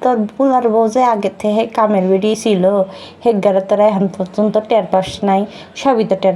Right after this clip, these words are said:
পাইছস। এখন পর্যন্ত নাটক করতে হইব কে? কিসের লিগা? ওই যে,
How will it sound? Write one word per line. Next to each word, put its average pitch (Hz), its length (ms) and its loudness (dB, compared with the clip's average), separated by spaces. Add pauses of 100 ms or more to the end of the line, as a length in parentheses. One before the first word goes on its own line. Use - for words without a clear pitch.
পাইছস। 180 560 -2
এখন 233 240 -2
পর্যন্ত 208 360 0
নাটক 196 380 0
করতে 214 340 -2
হইব 175 160 0
কে? 175 300 0 (540)
কিসের 240 300 0
লিগা? 202 600 2
ওই 202 240 2
যে, 180 440 2